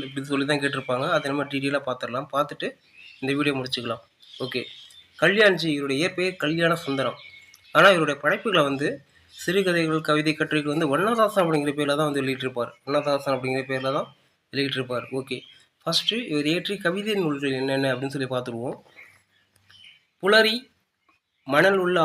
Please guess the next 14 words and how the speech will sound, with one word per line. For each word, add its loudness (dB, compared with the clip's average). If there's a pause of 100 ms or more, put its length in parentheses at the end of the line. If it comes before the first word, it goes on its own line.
ஆறு, 0 (420)
முன்பின், 0 (260)
ஆதி, 4 (160)
அந்நியமன-, 0 (280)
அந்நியமற்ற 4
நதி, -4
இதெல்லாம் -2
வந்து -6
கவிதை 0
நூல்கள். -4 (560)
அடுத்தது 4 (1040)
அகமும் 4
புறமும் 4
அப்படிங்கிற 0